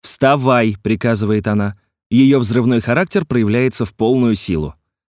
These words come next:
«Блин, ма!» говорит Карлос, поднимаясь.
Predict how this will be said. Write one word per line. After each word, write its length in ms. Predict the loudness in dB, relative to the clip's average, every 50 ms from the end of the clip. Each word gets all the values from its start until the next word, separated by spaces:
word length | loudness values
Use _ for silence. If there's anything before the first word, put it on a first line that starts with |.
| _ _ _ _ _ -8
«Блин, 540 | -2 0 2 2 4 4 4 4 4 4 2
ма!» 520 | 2 2 2 2 2 0 0 -2 -4 -8 _
говорит 440 | -6 -2 0 0 2 2 0 -2 -2
Карлос, 360 | -2 -2 0 0 -2 -2 -2
поднимаясь. 720 | -4 -4 -2 0 0 0 0 0 -2 -6 -8 -12 -16 -18